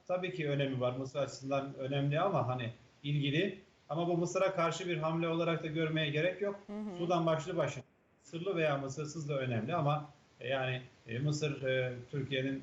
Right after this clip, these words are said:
Speaker 1: e, yani Mısır görüştüğü ülkeleri Türkiye seviyor veya sevmiyor diye, e, bakmadığına göre Türkiye'de Mısır ne der ne demez ki Mısır'la da,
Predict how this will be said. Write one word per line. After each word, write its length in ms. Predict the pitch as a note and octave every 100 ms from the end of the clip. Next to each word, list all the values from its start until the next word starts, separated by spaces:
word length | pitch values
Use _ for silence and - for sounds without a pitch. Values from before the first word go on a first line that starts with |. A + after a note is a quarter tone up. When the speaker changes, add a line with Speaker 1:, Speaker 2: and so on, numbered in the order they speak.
| B2+
Speaker 1:
e, 360 | A#2 A2+ A2 A2 G#2+ A2
yani 220 | A#2 A#2 B2
Mısır 240 | B2+ C3
görüştüğü 340 | C3 C3 C3+
ülkeleri 480 | C3 B2+ B2 B2 A#2+
Türkiye 300 | B2+ - C3
seviyor 380 | B2+ A#2+ B2+ B2
veya 200 | B2 B2
sevmiyor 440 | B2 B2 B2+ B2
diye, 220 | A#2 C3 - - - - A2+
e, 160 | A2+ A2
bakmadığına 560 | C#3+ - A#2+ A2 G#2+
göre 260 | G#2+ D3 D#3
Türkiye'de 560 | D3+ C3+ A#2+ B2 D3 D3 - - -
Mısır 360 | B2+ C3 C3+ B2+
ne 160 | C#3
der 200 | C#3 B2
ne 120 | B2+ B2+
demez 340 | B2 C3+ C#3+
ki 280 | E3+ E3 - D3
Mısır'la 380 | E3 F#3+ F#3 G3
da, 220 | D#3 D3